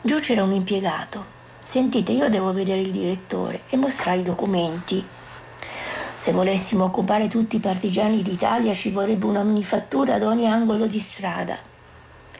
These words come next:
Combinazione, io trovai un partigiano di Napoli che faceva l'usciere a Roma. Fu una fortuna. Mi fece salire sopra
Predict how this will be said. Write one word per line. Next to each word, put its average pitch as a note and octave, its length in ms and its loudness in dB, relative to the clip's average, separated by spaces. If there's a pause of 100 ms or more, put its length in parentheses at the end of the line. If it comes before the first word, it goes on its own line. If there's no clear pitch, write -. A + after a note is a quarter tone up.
(400)
Combinazione, A3+ 1000 2
io C4+ 160 2
trovai G3 280 2
un G3 140 -2
partigiano G#3 560 0
di F#3+ 120 0
Napoli F3 440 0
che A3 100 -2
faceva G3 340 0
l'usciere F#3+ 460 0
a E3+ 60 0
Roma. D#3+ 420 -6 (220)
Fu - 200 -2
una A3+ 200 4
fortuna. F#3 600 -4 (680)
Mi C4 120 2
fece B3+ 280 0
salire A#3+ 420 2
sopra G3 500 -2